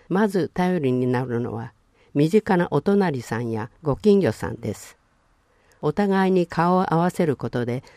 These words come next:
防犯につながり、地域の安全性が向上します。また、交流や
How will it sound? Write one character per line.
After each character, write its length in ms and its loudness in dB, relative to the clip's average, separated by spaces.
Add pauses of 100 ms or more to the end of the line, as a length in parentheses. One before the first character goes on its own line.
(120)
防 200 2
犯 240 2
に 140 0
つ 140 -6
な 160 0
が 100 -6
り、 200 -8 (300)
地 200 4
域 180 2
の 180 2
安 180 2
全 220 0
性 220 -2
が 160 -2
向 300 -2
上 200 0
し 160 -10
ま 160 -2
す。 220 -20 (720)
ま 120 -4
た、 200 -6 (240)
交 260 4
流 220 4
や 220 2